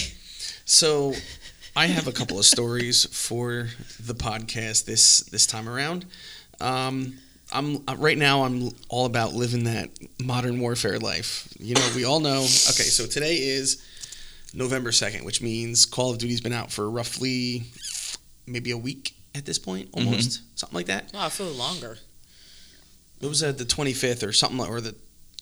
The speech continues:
Speaker 1: something around there. But it's been out for maybe a week, two weeks. Um, so I have a couple of Call of Duty related stories, and a PlayStation story. So we're gonna group everything together. So let's start with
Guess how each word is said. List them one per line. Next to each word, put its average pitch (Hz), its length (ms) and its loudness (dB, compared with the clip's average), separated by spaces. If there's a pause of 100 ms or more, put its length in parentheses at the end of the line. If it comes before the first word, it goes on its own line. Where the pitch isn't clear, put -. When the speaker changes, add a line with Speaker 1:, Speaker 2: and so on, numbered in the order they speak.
(120)
Speaker 1:
something 127 480 2
around 120 240 -6
there. 110 220 -8 (220)
But 123 180 2
it's 131 140 0
been 214 120 2
out 185 140 4
for - 80 -2
maybe 131 240 0
a 127 60 -4
week, 123 180 -6
two 107 140 -2
weeks. 80 260 -6 (480)
Um, 123 380 0 (140)
so - 140 4
I 143 40 6
have 135 100 2
a 135 60 0
couple 202 200 0
of 165 120 -2
Call 147 240 4
of 139 60 4
Duty 131 180 0
related 123 340 -2
stories, 117 540 2 (680)
and 127 600 0 (520)
a 117 560 -4 (300)
PlayStation 110 480 2
story. 110 320 0
So 123 440 0 (1160)
we're 147 180 -4
gonna 143 160 0
group 120 280 -2
everything 120 300 0
together. 80 320 -4
So 104 220 4
let's 127 200 2
start 113 220 2
with 107 80 -6